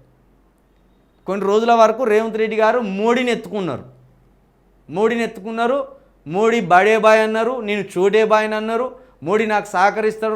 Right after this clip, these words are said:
రాష్ట్ర అభివృద్ధి కోసం అన్నాడు. అట్లా కొన్ని రోజులు నడిపిండు వ్యవహారం. ఇప్పుడు చూస్తే వీళ్ళు ఏమంటాను, బీజేపీ, బీఆర్ఎస్ ఒకటే అయిందంటాను. ఇదో రాజకీయం ఉన్నది. మరి దీంట్లో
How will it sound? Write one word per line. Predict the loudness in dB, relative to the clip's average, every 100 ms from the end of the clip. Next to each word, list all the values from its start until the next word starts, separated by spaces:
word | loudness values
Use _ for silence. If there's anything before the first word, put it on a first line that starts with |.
| 0
రాష్ట్ర | -2 -2 -4
అభివృద్ధి | -4 -8 -8
కోసం | -8 -6 -6
అన్నాడు. | -4 -4 -6 -12 _ _ _ _ _ _ _ -2 0
అట్లా | 2 -2
కొన్ని | -2 -2
రోజులు | -2 -2
నడిపిండు | -4 -4 -8 -4
వ్యవహారం. | 0 2 2 0 -8 -20 _ _ _ _ _ -8
ఇప్పుడు | -4 -4 -2
చూస్తే | -4 0 2 2
వీళ్ళు | 2 4 6
ఏమంటాను, | 6 4 2 4 2 2 -2 -8 -20 _ -6
బీజేపీ, | -4 2 2 2 0 -4 -4 -8 -18 _ -2
బీఆర్ఎస్ | 4 4 4 -2
ఒకటే | -4 -2 -2
అయిందంటాను. | -4 -10 -12 -18 -20 _ _ _ _ -10 0
ఇదో | 4 6
రాజకీయం | 6 4 -2 -6 -8
ఉన్నది. | -12 -16 -20 _ -20 -4
మరి | -2 -2
దీంట్లో | 0 2